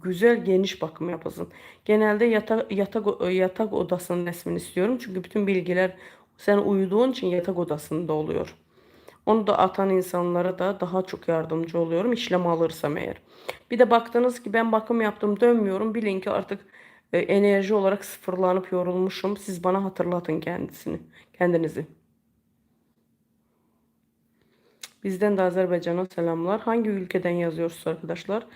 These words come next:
Şu an sadece konuşma yapıyorum. Maşallah, iki yüze yakın insan var. Üç yüze birazdan geçiyoruz.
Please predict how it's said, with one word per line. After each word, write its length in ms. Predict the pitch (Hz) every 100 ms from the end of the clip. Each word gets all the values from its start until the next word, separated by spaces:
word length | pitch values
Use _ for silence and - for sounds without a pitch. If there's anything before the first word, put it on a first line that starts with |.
| - - -
Şu 160 | -
an 80 | 269
sadece 380 | 269 240 214 214
konuşma 440 | 214 208 - 226
yapıyorum. 380 | 202 190 190 202
Maşallah, 600 | 202 190 - 170 170 190 -
iki 160 | - 202
yüze 180 | 175
yakın 300 | 175 170 202
insan 460 | 170 156 - 165 170
var. 200 | 202 - - - _ -
Üç 160 | 196 185
yüze 220 | 170 170
birazdan 420 | 170 160 160 160
geçiyoruz. 680 | 160 160 - 170 202 240